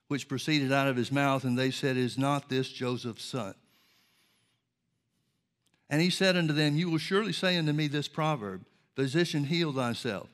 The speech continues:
Whatsoever we have heard done in Capernaum, do also here in thy country.'" They've heard about the healings and the miracles which he's done in Capernaum then, haven't they?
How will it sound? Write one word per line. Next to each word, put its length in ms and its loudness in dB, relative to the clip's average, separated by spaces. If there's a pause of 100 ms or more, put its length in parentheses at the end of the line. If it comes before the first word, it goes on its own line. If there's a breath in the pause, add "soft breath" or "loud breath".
(480 soft breath)
Whatsoever 520 0
we 180 0
have 180 0
heard 240 -2
done 180 2
in 80 0
Capernaum, 500 -2
do 160 -2
also 380 -4
here 220 -4
in 260 -4 (300)
thy 200 -4
country.'" 380 -8 (800)
They've 180 2
heard 160 2
about 220 2
the 80 -6
healings 400 0
and 100 -2
the 60 0
miracles 420 -2
which 120 -10
he's 120 -10
done 180 -2
in 100 -4
Capernaum 480 -4
then, 200 -8
haven't 300 -6
they? 80 -16